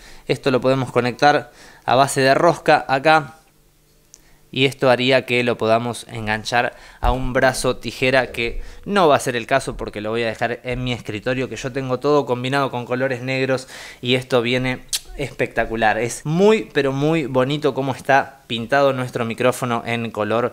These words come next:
negro. Yo lo voy a conectar esto a un extensor de cable U S B que tengo, un extensor de puertos, porque acuérdense que hay micrófonos como por ejemplo este, sí yo lo tengo conectado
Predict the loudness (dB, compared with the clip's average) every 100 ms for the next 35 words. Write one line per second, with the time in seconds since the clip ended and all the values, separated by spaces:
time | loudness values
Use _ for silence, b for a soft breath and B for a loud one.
0 | B B B -8 -2 0 -2 -6 -2 4
1 | 6 6 6 4 2 0 -2 2 2 4
2 | -2 -4 0 2 2 2 -2 -4 -6 -4
3 | -2 2 2 2 2 4 4 2 0 -4
4 | b b b b _ _ _ 2 4 4
5 | 2 2 2 0 -14 _ -14 -8 -8 -4
6 | -4 -4 -4 -4 -4 -6 -2 0 0 0
7 | 0 0 -6 -8 0 0 2 0 2 2
8 | 4 4 2 0 2 2 0 -2 0 0
9 | 0 -4 -4 -4 -4 -4 -4 -4 0 2
10 | 0 -2 -6 -4 -4 -2 -4 -4 -4 -4
11 | -4 -6 0 2 2